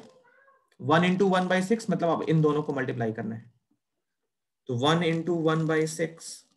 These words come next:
plus कितना हो गया, Four into one by six, nine into one by six, sixteen into one by six,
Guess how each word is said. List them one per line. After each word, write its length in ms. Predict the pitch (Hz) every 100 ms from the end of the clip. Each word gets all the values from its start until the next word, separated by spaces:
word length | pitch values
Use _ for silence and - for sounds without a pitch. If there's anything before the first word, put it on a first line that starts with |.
| _ _ _ _ -
plus 160 | 113 -
कितना 240 | 147 156
हो 100 | 139
गया, 140 | 120 117
Four 500 | - 139 147 156 151
into 300 | 151 156 147
one 220 | 143 147
by 140 | 147 147 147
six, 340 | 156 - - - _ _ _ _ _ _ _ _
nine 440 | 131 135 143 156 160
into 380 | 156 156 156 156
one 260 | 147 147 147
by 140 | 147 151
six, 440 | - 151 - - - _ _ _ _ _ _ _ _ _
sixteen 600 | - 139 - - 160 165 165
into 340 | 160 165 160
one 220 | 151 151 151
by 140 | 151 156
six, 420 | 156 156 -